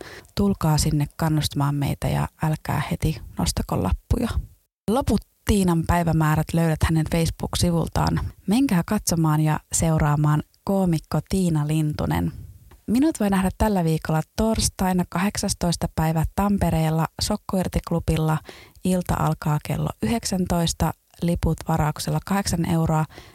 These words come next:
ja ovelta kaksitoista euroa. Lauantaina oon Helsingissä Takakenoklubilla Kalliossa Maskotissa. Ilta alkaa kello yhdeksäntoista ja liput ovelta kuusitoista euroa ja alennusryhmille kaksitoista euroa.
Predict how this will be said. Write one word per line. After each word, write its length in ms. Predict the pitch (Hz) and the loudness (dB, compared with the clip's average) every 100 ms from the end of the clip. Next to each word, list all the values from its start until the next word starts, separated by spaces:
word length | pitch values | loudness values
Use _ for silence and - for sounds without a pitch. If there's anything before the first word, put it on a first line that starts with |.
| - | -6
ja 100 | - - | -4 0
ovelta 380 | 175 165 156 170 | 2 2 0 -2
kaksitoista 500 | 196 - - 175 - 165 | -2 -2 -2 -2 0 2
euroa. 360 | 160 156 156 - - - - - | 2 2 2 -2 -10 -20 -20 -4
Lauantaina 680 | 196 240 240 226 226 220 220 - | 0 2 2 2 2 2 0 -2
oon 240 | 180 170 165 | 0 2 2
Helsingissä 840 | 196 190 185 185 175 170 - 170 - | 2 0 0 0 2 2 0 -6 -4
Takakenoklubilla 1000 | 208 214 - 180 175 - 170 175 160 160 - | -4 -2 0 0 0 0 0 2 2 0 0
Kalliossa 540 | 185 170 165 165 - 180 | 0 2 0 -2 -2 0
Maskotissa. 800 | 226 247 - 220 190 - - 185 - - - - - | 0 -2 -4 -2 0 0 0 -2 -6 -20 -20 -20 -2
Ilta 300 | 196 190 180 | -2 0 0
alkaa 320 | 170 - 160 - | -2 0 -2 0
kello 180 | 160 156 | 0 0
yhdeksäntoista 760 | 233 247 - 202 190 185 - 170 | -2 -2 -2 -2 0 0 0 0
ja 220 | 160 156 - | 0 0 -2
liput 400 | 165 - 160 - | -2 0 -4 -2
ovelta 340 | 156 156 160 - | -2 0 -2 -4
kuusitoista 600 | 190 185 - 165 - - | -2 -2 -2 -2 -2 0
euroa 380 | 165 160 156 156 - | 2 2 2 0 -2
ja 100 | 160 - | -4 0
alennusryhmille 720 | 165 160 151 - 160 165 160 - | 0 2 0 -2 -2 -2 -2 -2
kaksitoista 540 | 170 - - - - - | -6 -4 -4 -4 -4 -2
euroa. 400 | 165 160 92 | 0 0 0